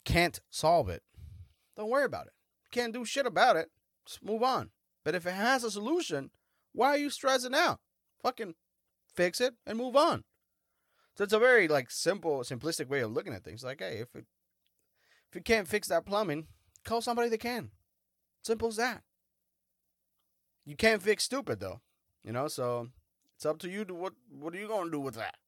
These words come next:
I've been trying to fix my stupid for fucking thirty-five years. Thirty-five. Thirty, thirty-five. I c-, that number, thirty,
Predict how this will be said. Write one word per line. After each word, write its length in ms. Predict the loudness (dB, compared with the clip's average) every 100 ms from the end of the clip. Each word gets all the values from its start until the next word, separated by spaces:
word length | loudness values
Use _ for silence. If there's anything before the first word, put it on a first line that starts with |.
| _ _ _ _ _ _ _ _ _ -8
I've 120 | -4
been 100 | -2
trying 160 | -2 -2
to 40 |
fix 280 | -2 -6 -4
my 180 | -4 -4
stupid 320 | -4 -10 -10
for 200 | -12 -14
fucking 440 | -14 -6 -6 -6 -4
thirty-five 560 | -2 -2 0 2 2 2
years. 320 | -2 -4 -12 _ _ _ _ -2
Thirty-five. 540 | 2 2 2 2 0 -2 _ _ _ _ _ _ -8
Thirty, 380 | -6 -4 -8 -14
thirty-five. 800 | -12 -8 -8 -8 -14 -14 -12 -14 _ _ _ _ _ _ -16
I 40 |
c-, 60 | -14 -18 _ _ _ _ _ _ -4
that 200 | -2 -2
number, 460 | -6 -4 -4 -6 -8 _ _ _ _ _
thirty, 460 | -12 -6 -6 -6